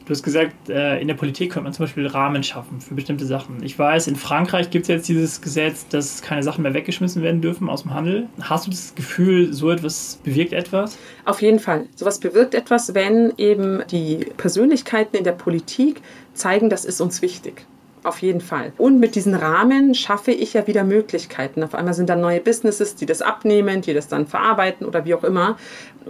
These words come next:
Speaker 2: Und es schafft ein Bewusstsein. Absolut. Tatsächlich ja. Nur, äh, hat ja die Frau Kaniber hier in Bayern schon gesagt, wir brauchen das nicht, weil wir haben ja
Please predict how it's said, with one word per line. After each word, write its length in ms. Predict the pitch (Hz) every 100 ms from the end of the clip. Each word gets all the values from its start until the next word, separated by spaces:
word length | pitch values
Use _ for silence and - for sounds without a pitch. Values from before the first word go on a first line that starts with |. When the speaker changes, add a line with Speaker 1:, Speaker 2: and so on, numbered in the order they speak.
| -
Speaker 2:
Und 140 | 233
es 80 | 247
schafft 300 | - 226 -
ein 120 | 208
Bewusstsein. 640 | 185 196 220 - 170 151 151 - - -
Absolut. 840 | 214 233 - - 214 214 143 - -
Tatsächlich 560 | 208 - 208 208 214
ja. 340 | - 180 240 262 - - 196
Nur, 360 | 214 233 202
äh, 140 | - 190
hat 180 | 208
ja 100 | 208
die 100 | 190
Frau 160 | 180 185
Kaniber 420 | - 190 214 233
hier 180 | 220 214
in 80 | 180
Bayern 280 | 165 214 214
schon 140 | 202
gesagt, 260 | 196 185 -
wir 80 | 180
brauchen 380 | 160 214 254
das 140 | 233 226
nicht, 180 | 220 196
weil 100 | 180
wir 140 | 175
haben 100 | 185
ja 200 | 190 180